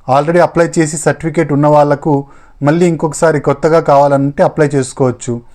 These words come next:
ఈ వాళ్ళు మాత్రం WhatsApp ద్వారా అయితే తెచ్చుకోవచ్చండి. ఇక కొత్తగా అప్లై చేసుకునే వాళ్ళకు ప్రభుత్వం ఇంకా WhatsApp ద్వారా సేవనైతే అందించలేదు.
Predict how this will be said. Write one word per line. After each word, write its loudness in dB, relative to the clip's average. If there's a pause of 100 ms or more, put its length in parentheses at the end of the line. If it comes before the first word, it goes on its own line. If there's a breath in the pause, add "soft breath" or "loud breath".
(520 soft breath)
ఈ -10
వాళ్ళు 0
మాత్రం 2
WhatsApp 0
ద్వారా 2
అయితే 0
తెచ్చుకోవచ్చండి. -4 (440 soft breath)
ఇక -4
కొత్తగా 0
అప్లై 0
చేసుకునే -2
వాళ్ళకు 0
ప్రభుత్వం -2
ఇంకా 0
WhatsApp 0
ద్వారా 2 (320 loud breath)
సేవనైతే 0
అందించలేదు. 0